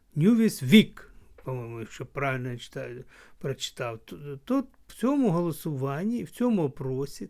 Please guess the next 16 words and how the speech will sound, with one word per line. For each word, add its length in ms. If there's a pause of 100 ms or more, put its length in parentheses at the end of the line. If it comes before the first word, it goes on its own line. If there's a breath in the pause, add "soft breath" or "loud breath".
тридцять 580
один 360
відсоток 640
американців, 760
вже 320
тридцять 720
один, 360
друзі, 360 (1000 soft breath)
е, 300
які 240
мають 400
право 460
голосу, 640 (100)
частково 920 (100)
або 300
повністю 800